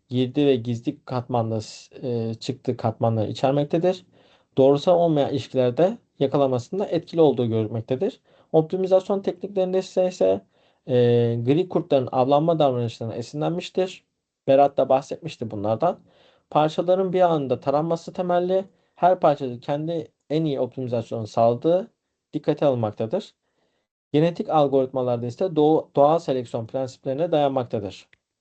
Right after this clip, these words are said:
Bunun haricinde matematiksel algoritmalar, fonksiyonlarda, e, avı çevreleme mekanizmaları, katsayıları, model fonksiyonları gibi hesaplamalar kullanıldığı gözükmektedir.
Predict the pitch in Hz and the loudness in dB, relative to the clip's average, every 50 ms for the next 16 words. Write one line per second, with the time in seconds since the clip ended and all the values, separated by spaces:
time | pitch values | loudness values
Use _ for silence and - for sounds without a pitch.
0 | _ _ _ _ _ _ _ _ _ _ _ _ _ _ _ _ 170 190 208 190 | _ _ _ _ _ _ _ _ _ _ _ _ _ _ _ _ -6 -2 0 0
1 | 165 170 147 139 135 123 120 120 120 113 135 160 185 - _ _ 135 139 135 - | 2 2 2 2 0 -4 -6 -8 -4 -2 -2 -2 -2 -6 _ _ -10 -8 -6 -4
2 | 160 156 156 156 - - 160 - 135 127 120 131 131 123 127 120 117 117 113 110 | -4 -4 -4 -4 -4 -6 -4 -2 -2 -2 0 0 -2 -2 -2 -4 -4 -4 -4 -2
3 | - 135 131 - - 127 123 123 117 113 - 175 190 - _ _ _ _ _ _ | -4 -6 -6 -6 -8 -6 -4 -2 -4 -2 0 -2 -4 -4 _ _ _ _ _ _
4 | _ _ _ _ 151 127 120 117 113 113 113 110 110 - _ 151 143 151 160 160 | _ _ _ _ -6 -4 -2 -2 0 0 0 -2 -4 -4 _ 0 2 2 2 0
5 | - 151 135 135 131 135 139 139 139 131 117 - 120 110 104 98 101 95 95 98 | 0 0 2 2 2 0 0 -2 -2 -4 -4 -2 -4 -4 -4 -4 -6 -4 -4 -2
6 | 117 147 160 156 _ - - 143 139 - - 123 113 104 101 95 113 143 190 - | -2 -2 -4 -6 _ -4 -4 -4 -4 -2 -4 -2 0 0 -2 -2 -2 -4 -6 -8
7 | _ _ _ _ _ _ _ _ _ 131 127 123 131 139 151 151 - 135 123 117 | _ _ _ _ _ _ _ _ _ -2 0 2 2 2 0 0 -2 -4 -4 -4
8 | - - 113 107 104 110 120 135 127 123 120 147 160 208 - _ _ _ _ _ | -6 -6 -6 -4 -4 -4 -4 -4 -6 -6 -4 -4 -4 -4 -6 _ _ _ _ _
9 | _ _ _ _ _ _ - - - 147 - 151 131 - - 135 131 131 135 135 | _ _ _ _ _ _ -10 -8 -8 0 0 0 0 2 -2 0 0 2 0 0
10 | 135 - 117 113 110 107 104 117 113 110 107 - _ 113 104 - - 110 110 - | -2 -4 -6 -4 -4 -4 -4 -6 -6 -6 -8 -8 _ -10 -10 -8 -8 -8 -6 -6
11 | 175 - - _ | -8 -8 -10 _